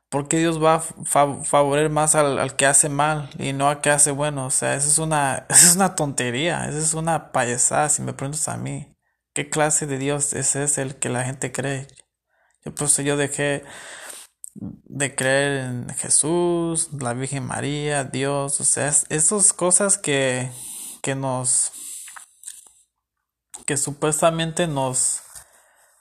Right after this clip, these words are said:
nos enseñaron desde niños, desde nuestra infancia. O sea, esas cosas es pura fantasía, no es real. Nunca ha ido, nunca, nunca ha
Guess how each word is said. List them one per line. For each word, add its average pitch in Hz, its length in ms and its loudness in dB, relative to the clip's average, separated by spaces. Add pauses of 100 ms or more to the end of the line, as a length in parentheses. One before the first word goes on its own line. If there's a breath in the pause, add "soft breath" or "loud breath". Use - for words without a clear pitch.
(240 loud breath)
nos 143 240 2
enseñaron 139 580 2
desde 131 340 0
niños, 156 680 -2
desde 127 680 -2 (1200 loud breath)
nuestra 139 600 -2
infancia. 156 680 -2 (100)
O - 140 -6
sea, 135 340 2
esas 185 240 2
cosas 202 680 -4 (1300)
es 123 200 4
pura 185 260 2
fantasía, 143 800 -2 (520)
no 151 140 -4
es 143 80 -2
real. 139 480 2 (1200)
Nunca 147 320 0
ha 156 80 4
ido, 156 220 0
nunca, 151 500 0 (680 loud breath)
nunca 156 320 4
ha 147 60 -2